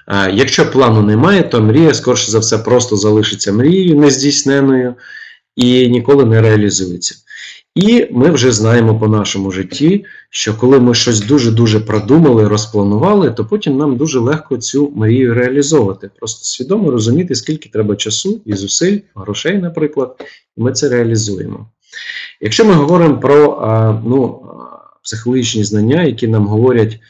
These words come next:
скільки в нашій внутрішній мотиваційній сфері відсотків має займати, а, мрія, планування і реалізація,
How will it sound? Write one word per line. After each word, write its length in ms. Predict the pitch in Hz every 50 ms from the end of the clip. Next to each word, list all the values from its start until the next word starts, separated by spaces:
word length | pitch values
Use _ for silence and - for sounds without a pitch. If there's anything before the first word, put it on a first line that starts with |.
| _ _ -
скільки 460 | - - - - 175 160 165 - 123
в 60 | 113
нашій 340 | 120 123 120 110 - 113 113
внутрішній 600 | 104 110 120 135 135 123 113 107 - - 113 110
мотиваційній 640 | 110 113 113 113 113 117 117 110 - 123 120 117 110
сфері 480 | 110 - - - 123 120 110 110 104
відсотків 600 | 95 98 117 117 113 - 120 113 110 113 107 101 101
має 240 | 110 110 107 104
займати, 580 | 98 104 107 107 107 110 110 104 107 107 98 - _ _ - _ _ _ _ -
а, 480 | - 92 95 98 98 98 98 95 90 90 82 - - _ _ _
мрія, 540 | - 110 113 123 120 113 107 107 101 95 90 - _ _ _ _ _ _ _ _ _ _ _ _ _ _
планування 840 | - 107 110 110 120 127 123 123 120 113 107 104 104 101 98 95 - -
і 80 | 107
реалізація, 840 | 95 98 98 98 98 104 101 110 175 214 214 214 - 202 185 185